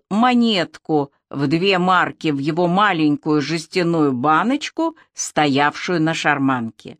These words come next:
Музыкант не поблагодарил его.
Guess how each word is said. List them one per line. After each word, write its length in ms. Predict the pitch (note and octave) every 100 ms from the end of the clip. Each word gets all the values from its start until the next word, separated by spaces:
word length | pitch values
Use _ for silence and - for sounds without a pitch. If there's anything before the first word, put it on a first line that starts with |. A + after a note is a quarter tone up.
| _ _ _ - - -
Музыкант 680 | G4 F4+ F4 E4+ D#4+ C#4 C#4+
не 180 | D#4+ E4
поблагодарил 1000 | - C4+ B3+ A#3 G3 F3+ D#3+ C#3 C3+ C3
его. 460 | E3+ G3+ C4+ E4